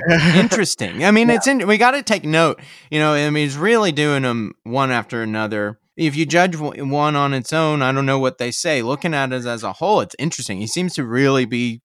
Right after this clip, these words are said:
Speaker 2: dipping his hands into some new, new waters here.
Speaker 1: New things. That's
Speaker 2: Uh,
Speaker 1: all.
Speaker 2: the
Speaker 1: That's all his
Speaker 2: interesting thing
Speaker 1: things.
Speaker 2: is,
Speaker 1: Yeah.
Speaker 2: like,
Speaker 1: Yeah.
Speaker 2: yeah.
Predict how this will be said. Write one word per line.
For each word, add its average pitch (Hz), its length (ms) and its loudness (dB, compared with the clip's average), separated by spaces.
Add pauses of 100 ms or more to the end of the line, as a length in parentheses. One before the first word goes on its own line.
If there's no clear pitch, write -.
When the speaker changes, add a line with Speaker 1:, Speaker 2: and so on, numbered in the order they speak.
(120)
Speaker 2:
dipping 120 340 -2
his 107 300 -6
hands 104 380 -6
into 104 300 -8
some 98 240 -8
new, 90 400 -10
new 98 180 -10
waters 95 500 -8
here. 139 160 0
Speaker 1:
New 147 80 2
things. 123 320 -2
That's 123 200 0
Speaker 2:
Uh, 110 40 0
Speaker 1:
all. 127 140 -2
Speaker 2:
the 139 80 -4
Speaker 1:
That's - 20 0
all 117 80 0
his 117 80 0
Speaker 2:
interesting 127 360 -4
thing 110 180 -4
Speaker 1:
things. 107 60 -6
Speaker 2:
is, 101 60 -8
Speaker 1:
Yeah. 104 60 -4
Speaker 2:
like, 95 160 -6 (180)
Speaker 1:
Yeah. 92 180 -6
Speaker 2:
yeah. 143 300 -2